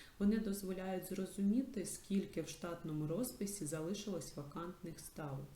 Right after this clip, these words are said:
та використовуються під час побудови звіту за штатним розташуванням.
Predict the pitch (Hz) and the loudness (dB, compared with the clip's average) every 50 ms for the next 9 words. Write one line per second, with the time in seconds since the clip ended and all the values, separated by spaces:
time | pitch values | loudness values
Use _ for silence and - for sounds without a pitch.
0 | - - - - - - - - - - - 208 226 247 262 247 - 190 175 165 | -18 -18 -18 -16 -16 -16 -18 -18 -20 -6 -2 0 2 2 2 0 0 0 -2 -2
1 | 170 - - - 196 214 220 226 226 208 180 - - - 156 143 143 151 143 - | -2 -4 -4 -2 -2 0 2 4 4 4 2 2 -2 -4 -4 -4 -4 -4 -6 -4
2 | - 185 185 180 - - - - - - - 185 180 - 180 175 151 135 143 143 | -6 -6 -6 -6 -8 -10 -12 -14 -18 -8 -6 -6 -4 -2 -2 -4 -2 -2 -2 -2
3 | 147 170 202 254 254 247 - 160 143 147 190 202 - - 240 226 - - 156 160 | 0 0 2 2 2 0 0 -2 -2 -2 -2 -2 -2 -4 -4 -4 -6 -8 -8 -6
4 | 165 196 196 - - - 156 170 - - 180 165 147 143 - - - 147 - - | -6 -6 -6 -8 -8 -8 -8 -6 -6 -6 -6 -6 -8 -8 -10 -10 -8 -8 -8 -8
5 | - 143 143 139 139 135 139 139 151 | -10 -8 -4 -2 -2 -2 -2 -4 -6